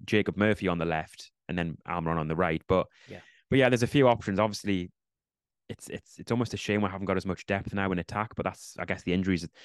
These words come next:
Speaker 1: a lot of the injuries have come on, obviously, and Gordon's suspension on that left-hand side, whether it's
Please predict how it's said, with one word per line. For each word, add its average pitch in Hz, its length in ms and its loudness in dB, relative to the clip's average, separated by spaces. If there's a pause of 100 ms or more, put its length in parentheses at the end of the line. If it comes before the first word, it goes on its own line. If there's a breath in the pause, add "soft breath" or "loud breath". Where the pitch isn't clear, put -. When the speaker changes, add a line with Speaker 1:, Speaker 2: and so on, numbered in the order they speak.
(160 loud breath)
Speaker 1:
a 95 40 4
lot 104 120 6
of 104 80 2
the 98 120 2
injuries 95 220 0
have 85 120 -8
come 98 240 -2
on, 82 140 -4
obviously, 87 440 -6
and 87 240 -2
Gordon's 87 320 2
suspension 87 540 -4
on 90 160 -2
that 73 140 -2
left-hand 82 420 -4
side, 90 280 0
whether 82 200 0
it's - 240 -6